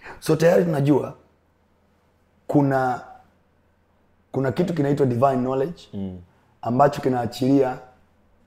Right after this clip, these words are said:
Speaker 1: upako.
Speaker 2: Yes.
Speaker 1: Na u-, na upako kwa sababu ya divine knowledge.
Speaker 2: Mm.
Speaker 1: All right?
Speaker 2: Yes.
Speaker 1: Now see this. Kwa kuwa upako upo,
Speaker 2: Mm.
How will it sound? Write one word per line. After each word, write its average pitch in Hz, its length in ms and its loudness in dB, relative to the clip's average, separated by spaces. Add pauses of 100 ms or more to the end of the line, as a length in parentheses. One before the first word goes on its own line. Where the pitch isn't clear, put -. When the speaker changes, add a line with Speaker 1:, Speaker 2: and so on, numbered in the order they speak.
(580)
Speaker 1:
upako. 120 400 -2
Speaker 2:
Yes. - 500 -20 (340)
Speaker 1:
Na - 140 -12
u-, 147 280 -10
na - 80 -10
upako 151 420 0
kwa 123 100 -6
sababu 117 340 -4
ya 113 220 -8 (840)
divine 139 260 0
knowledge. 110 420 -8 (420)
Speaker 2:
Mm. 82 60 -20 (1040)
Speaker 1:
All 120 120 -8
right? 117 200 -6 (180)
Speaker 2:
Yes. 85 260 -18 (540)
Speaker 1:
Now 117 120 0
see 113 180 0
this. 110 300 -8 (840)
Kwa 147 140 6
kuwa 220 300 12
upako 170 420 4
upo, 120 240 0 (140)
Speaker 2:
Mm. 101 200 -10